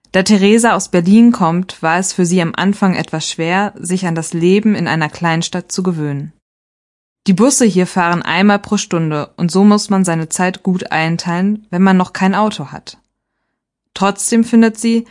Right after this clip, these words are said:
dass es auch Vorteile hat, in einer Kleinstadt zu leben. Man trifft in der Stadt eigentlich immer Freunde und es geht nicht so hektisch zu wie in der Großstadt. Gleich nach ihrer Ankunft hier hat Theresa sehr liebe Freunde gefunden,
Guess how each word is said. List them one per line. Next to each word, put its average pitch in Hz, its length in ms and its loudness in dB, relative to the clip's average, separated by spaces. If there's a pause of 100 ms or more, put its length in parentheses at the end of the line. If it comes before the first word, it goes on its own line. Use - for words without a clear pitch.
(180)
dass 208 160 0
es 214 100 -2
auch 214 140 0
Vorteile 160 600 -2
hat, 156 240 -6
in 165 120 -8
einer 160 180 -4
Kleinstadt 175 640 -4
zu 156 140 -8
leben. 143 440 -8 (760)
Man 185 140 4
trifft 240 420 -2
in 196 160 4
der 180 100 2
Stadt - 300 -8
eigentlich 190 480 0
immer 165 200 -2
Freunde 196 760 -2
und 180 120 -2
es 180 140 -6
geht 180 220 -2
nicht 202 220 0
so 185 100 -4
hektisch 185 540 -8
zu 196 380 -4
wie 175 100 -2
in 165 120 -2
der 180 100 -4
Großstadt. - 760 -12 (640)
Gleich 220 320 0
nach 247 140 2
ihrer 180 280 -4
Ankunft 208 600 -2
hier 254 400 -2
hat 190 200 -4
Theresa 202 500 0
sehr 185 160 0
liebe 185 240 0
Freunde 170 400 -2
gefunden, 160 600 -10